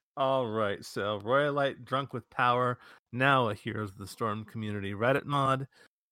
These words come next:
Um, don't cross her. It was already dangerous before,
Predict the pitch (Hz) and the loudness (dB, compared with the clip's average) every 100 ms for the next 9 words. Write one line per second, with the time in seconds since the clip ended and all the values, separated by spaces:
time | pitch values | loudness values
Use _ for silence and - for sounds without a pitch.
0 | - 101 98 95 85 87 - _ _ _ | -10 -6 -6 -6 -10 -14 -20 _ _ _
1 | _ _ - 110 - - 113 - - 76 | _ _ -6 -6 -4 0 0 0 -10 -12
2 | _ _ _ _ _ _ - 101 113 117 | _ _ _ _ _ _ -10 -2 2 2
3 | 113 117 113 113 117 - 123 92 90 | 0 -4 -4 -8 -10 -4 0 0 -2